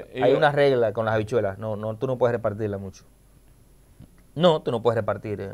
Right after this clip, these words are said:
Speaker 2: El manjar no se reparte.
Speaker 1: Ni a los vecinos.
Speaker 2: Sí, a los vecinos más cercanos. Pero tú y yo duro dos semanas ahí comiendo habichuela. Hay cosas que no se comparten. No, la habichuela, eso es demasiado. Eso es demasiado sabroso. Y sobre todo fría, señores.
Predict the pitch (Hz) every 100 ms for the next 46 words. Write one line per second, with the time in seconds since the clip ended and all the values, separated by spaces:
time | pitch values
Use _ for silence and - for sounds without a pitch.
0 | - 117 123 117 127 143 131 127 113 107
1 | 104 - 104 117 120 123 123 123 135 123
2 | 98 92 - - - 339 330 269 196 190
3 | 160 208 202 190 160 117 120 160 - -
4 | - 180 170 170 175 170 170 165 190 190
5 | 185 160 135 131 127 123 - - 107 -
6 | - - - - - - - 131 131 127
7 | 120 110 101 113 151 202 220 110 80 85
8 | 95 92 78 - 69 65 - - - -
9 | 67 - - - - - - - - -
10 | - - - 85 87 - 98 92 101 104
11 | 110 135 - 107 117 139 127 120 135 143
12 | 139 117 - 80 78 -